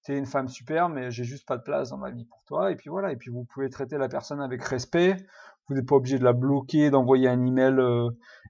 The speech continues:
énervé, et cetera. Vous pouvez juste traiter la personne avec de l'amour et du respect qu'elle, qu'elle, qu'elle mérite, parce qu'elle fait partie de votre passé, fait partie de votre vie, cette personne. C'est quelqu'un qui vous a permis d'être qui vous êtes aujourd'hui.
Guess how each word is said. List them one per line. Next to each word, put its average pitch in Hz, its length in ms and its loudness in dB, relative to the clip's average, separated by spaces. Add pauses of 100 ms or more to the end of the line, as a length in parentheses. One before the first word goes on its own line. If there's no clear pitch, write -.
énervé, 139 520 6
et 131 80 -4
cetera. 147 360 -2
Vous 139 140 -2
pouvez 127 180 -6
juste 165 140 -10
traiter 156 220 -8
la 131 100 -2
personne 143 360 -4
avec 156 240 2
de 143 60 2
l'amour 131 460 2
et 190 100 6
du 180 120 2
respect 143 360 0
qu'elle, 123 340 -4
qu'elle, 123 400 -4
qu'elle 131 140 -4
mérite, 147 360 -4
parce 120 140 -8
qu'elle 123 180 -8
fait 127 140 -6
partie 127 300 2
de 123 60 -10
votre 127 140 -4
passé, 214 280 -4
fait 233 140 -6
partie - 360 -2
de 127 60 -6
votre 127 180 0
vie, 208 100 -2
cette 190 200 -2
personne. 214 360 -2
C'est - 160 -6
quelqu'un 139 500 -2
qui - 120 -16
vous 127 160 -4
a 131 60 2
permis 135 320 0
d'être 147 320 0
qui - 140 -16
vous 131 180 -6
êtes 131 160 2
aujourd'hui. 131 580 -2